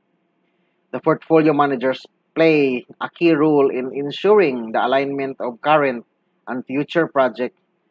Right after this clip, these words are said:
with the organizational strategy and may possess knowledge of how organizational capability will develop and what competence of capabilities will become available to program and project.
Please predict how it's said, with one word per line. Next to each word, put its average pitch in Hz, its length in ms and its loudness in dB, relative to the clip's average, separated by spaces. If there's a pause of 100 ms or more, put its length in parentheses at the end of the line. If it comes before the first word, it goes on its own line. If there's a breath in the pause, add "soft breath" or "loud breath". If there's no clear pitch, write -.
(160)
with 143 180 -2
the 123 60 -2
organizational 127 720 -6
strategy 117 720 -6 (800)
and 110 180 -12
may 135 140 -6
possess 170 580 -6
knowledge 123 540 -6 (580)
of 104 140 -10
how 143 220 4
organizational 123 720 -4
capability 135 720 -4
will 131 240 -4
develop 156 560 2 (540)
and 113 180 -8
what 156 300 2
competence 135 680 -6
of 113 180 -6
capabilities 127 920 -2 (400)
will 135 180 -2
become 151 380 0
available 120 640 0
to 113 140 -10
program 127 520 0
and 143 240 -2
project. 117 460 -4